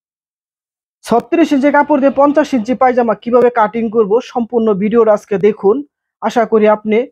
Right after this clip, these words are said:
শিখতে পারবেন অরিজিনাল চুরি পায়জামা কিভাবে কাটিং ও সেলাই করে। তো এখানে কিন্তু আমি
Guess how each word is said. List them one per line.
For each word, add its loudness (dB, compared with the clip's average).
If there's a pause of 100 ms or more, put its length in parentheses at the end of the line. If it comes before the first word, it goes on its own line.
(300)
শিখতে -2
পারবেন 0 (360)
অরিজিনাল 2
চুরি 0
পায়জামা 0
কিভাবে -2
কাটিং -2
ও 2
সেলাই 0
করে। -4 (1200)
তো -8
এখানে 2
কিন্তু 0
আমি 2